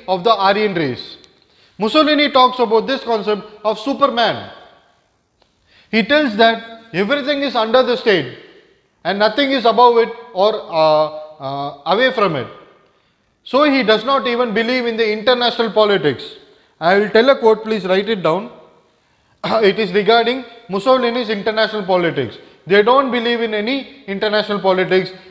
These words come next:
and they tell that everyth-, under the quotes, "Everything is under the state, nothing beyond it and nothing against it."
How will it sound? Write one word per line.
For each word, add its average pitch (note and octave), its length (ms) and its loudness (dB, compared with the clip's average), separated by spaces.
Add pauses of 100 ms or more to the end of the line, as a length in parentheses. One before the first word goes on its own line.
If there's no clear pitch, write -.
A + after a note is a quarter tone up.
(120)
and F3 240 0
they F3+ 100 4
tell B3+ 260 2
that G3 400 0 (800)
everyth-, G3 640 -2
under E3 180 -4
the F#3+ 120 -2
quotes, G#3 380 -4 (440)
"Everything C4+ 500 2
is C#4 140 -2
under G#3+ 240 2
the G#3+ 140 2
state, D3 340 -2 (580)
nothing G3+ 480 -4
beyond A3+ 440 2
it A3+ 120 2 (400)
and F3 200 -6
nothing A3+ 380 -4
against G3+ 480 0
it." B2 140 -4